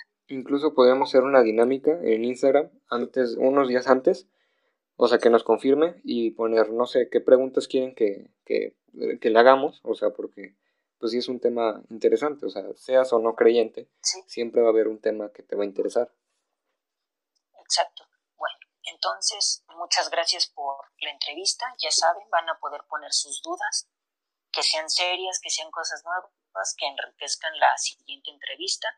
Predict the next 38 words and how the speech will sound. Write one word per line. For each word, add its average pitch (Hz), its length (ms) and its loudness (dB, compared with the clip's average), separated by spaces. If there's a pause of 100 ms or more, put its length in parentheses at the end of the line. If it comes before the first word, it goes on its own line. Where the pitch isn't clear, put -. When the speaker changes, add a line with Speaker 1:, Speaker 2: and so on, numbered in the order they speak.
(280)
Speaker 1:
Bueno, 196 200 4
Speaker 2:
Muchas 190 160 4
Speaker 1:
que 185 60 10
Speaker 2:
gracias 190 160 6
Speaker 1:
tengan 202 180 4
Speaker 2:
por 175 140 8
Speaker 1:
dudas, 165 160 8
¿no? 143 60 -2
O 147 40 0
sea, 165 140 2
Speaker 2:
escucharnos - 320 -2
y - 40 -12
Speaker 1:
cualquier 117 220 -2
Speaker 2:
pasen - 160 4
Speaker 1:
tipo 156 140 2
de - 60 2
Speaker 2:
bonito 113 260 4
Speaker 1:
duda. 113 120 -6
Speaker 2:
día. - 100 -20 (420)
Exactamente, 214 800 -8 (280)
que 160 120 -12
tengan 170 340 -12
duda. 175 280 -16 (840)
Speaker 1:
Y, 113 320 -4
pues, 117 180 -4
muchas 135 320 0
gracias 139 500 6 (100)
por, 107 180 -2 (520)
por - 180 -8
permitirme 113 520 0
hablar 113 240 2
contigo. 113 460 -8
Digo, 113 280 2
ya 113 120 8
es 113 80 -4
noche. 123 380 0 (340)
<laughs> - 380 -4 (2500)
Speaker 2:
El 143 240 -14